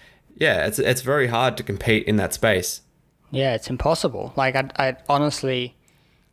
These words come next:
Speaker 2: like, there's, because of the legal system, and, like, yes, maybe they, they go and copy your idea.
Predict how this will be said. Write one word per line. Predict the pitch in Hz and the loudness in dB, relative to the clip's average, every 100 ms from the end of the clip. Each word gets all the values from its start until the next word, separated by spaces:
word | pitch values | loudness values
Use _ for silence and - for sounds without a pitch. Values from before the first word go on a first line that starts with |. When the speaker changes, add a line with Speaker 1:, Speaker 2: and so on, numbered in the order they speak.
| _ _ | _ _
Speaker 2:
like, | 143 123 120 | -4 -2 0
there's, | 135 131 127 - - - _ | 0 2 0 -6 -12 -20 _
because | 165 151 - 160 165 160 - | -6 -6 -4 0 0 -2 -6
of | 147 139 135 127 123 - - | -2 0 2 0 -4 -14 -8
the | 139 131 | -4 -2
legal | 123 131 131 123 | 0 0 0 -4
system, | - 127 - 170 | -6 -10 -6 -4
and, | 131 123 | -2 -2
like, | 123 127 - | -2 -2 0
yes, | 135 - - - - _ | 0 0 -10 -20 -20 _
maybe | 143 139 139 | 0 2 2
they, | 139 131 - - | 2 0 -2 -2
they | 135 127 - | -2 -2 -4
go | 139 135 | 0 0
and | 131 | 0
copy | - 131 123 131 120 117 - | -2 0 0 0 0 -2 -2
your | 127 120 117 - | 0 2 2 0
idea. | 107 104 110 - | -2 -2 -6 -8